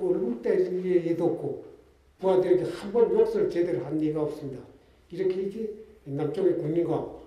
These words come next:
북쪽의 군인 사이의 그 차이가 그런 점이 있는 겁니다.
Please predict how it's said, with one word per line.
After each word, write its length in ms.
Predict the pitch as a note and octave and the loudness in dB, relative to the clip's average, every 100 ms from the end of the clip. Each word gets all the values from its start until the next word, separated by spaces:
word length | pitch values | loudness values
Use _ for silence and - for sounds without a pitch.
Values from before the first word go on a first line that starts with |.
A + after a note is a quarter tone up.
| - _ - | -20 _ -12
북쪽의 500 | F#3 F#3+ F3+ E3+ - | -10 -2 0 2 0
군인 400 | D3+ E3+ E3+ D#3+ | -2 0 2 0
사이의 420 | - F3 F3 F3+ F3+ F#3 - - - | -4 -2 2 4 4 4 0 -12 -12
그 120 | D#3 | -10
차이가 460 | - - F3+ F3 - | -8 -6 -2 0 0
그런 260 | D#3 F3+ F#3 | -2 0 2
점이 160 | F3 D3+ | 2 0
있는 100 | D3 | -2
겁니다. 260 | D3 - | -4 -8